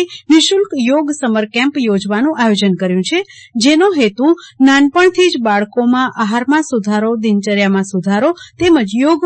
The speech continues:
પ્રત્યે જાગૃતિ આવે તેવો છે. આજથી શરૂ થયેલા આ યોગ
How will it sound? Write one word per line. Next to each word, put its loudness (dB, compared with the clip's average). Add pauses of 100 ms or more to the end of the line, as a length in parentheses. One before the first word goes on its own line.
પ્રત્યે -2
જાગૃતિ -2
આવે -2
તેવો -2
છે. -2 (320)
આજથી -2
શરૂ -2
થયેલા 0
આ -2
યોગ 0